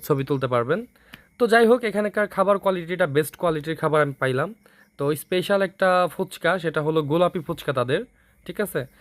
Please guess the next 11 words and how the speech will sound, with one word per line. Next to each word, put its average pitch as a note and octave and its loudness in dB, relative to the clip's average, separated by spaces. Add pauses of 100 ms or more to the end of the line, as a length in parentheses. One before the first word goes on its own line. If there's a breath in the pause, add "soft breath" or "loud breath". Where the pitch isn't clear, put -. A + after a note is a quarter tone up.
(180 soft breath)
আপনারা D3+ 2
যারা, D#3 4
যারা D#3+ 2
সখীপুরে D#3+ -4
আছেন E3+ -4
সবাই C#3+ 0
আশা C#3+ -4
করি C#3 -2
এসে C3+ -2
ট্রাই C3 -2
করবেন, D3 -4